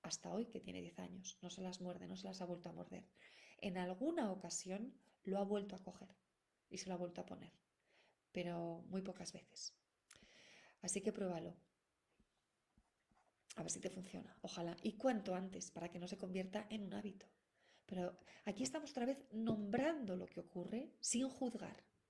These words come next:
sin juzgar. Veo que tienes la necesidad de morder, muerde,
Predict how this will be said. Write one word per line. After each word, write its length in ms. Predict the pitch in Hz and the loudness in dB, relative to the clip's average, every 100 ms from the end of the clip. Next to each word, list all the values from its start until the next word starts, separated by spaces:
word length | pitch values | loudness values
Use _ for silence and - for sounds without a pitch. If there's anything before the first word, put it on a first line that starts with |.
| _ _ _ _ _ | _ _ _ _ _
sin 260 | - 202 196 | 0 2 2
juzgar. 460 | 196 190 180 160 - _ _ - _ | 2 0 -2 -4 -12 _ _ -20 _
Veo 300 | 185 226 262 | 8 10 10
que 100 | 220 | 4
tienes 360 | - 226 214 208 | 4 6 6 2
la 100 | 185 | -4
necesidad 420 | 185 180 185 175 | -2 -2 0 0
de 80 | 170 | -2
morder, 480 | 170 165 175 247 - _ _ | -4 -2 -2 -2 -6 _ _
muerde, 420 | 233 339 247 - | 2 4 2 0